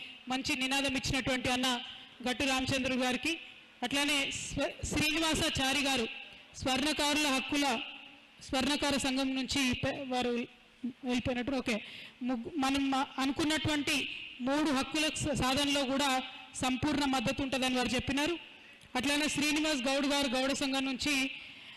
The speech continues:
"మనలో ఐక్యత లేకపోవడంతోనే ఇప్పు-, ఈ పరిశాన్ అంతా అవుతుంది బీసీలకు అని చెప్పి చెప్పిండు."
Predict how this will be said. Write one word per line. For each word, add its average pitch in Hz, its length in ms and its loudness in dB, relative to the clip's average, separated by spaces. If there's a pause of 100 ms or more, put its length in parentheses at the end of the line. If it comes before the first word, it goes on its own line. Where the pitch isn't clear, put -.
(140)
"మనలో 285 580 2
ఐక్యత 294 380 2
లేకపోవడంతోనే 285 1120 2 (100)
ఇప్పు-, 247 240 0
ఈ 262 260 2
పరిశాన్ 262 500 0
అంతా 269 160 0
అవుతుంది 254 320 0
బీసీలకు 254 460 0
అని 247 140 0
చెప్పి 247 200 -2
చెప్పిండు." 262 380 0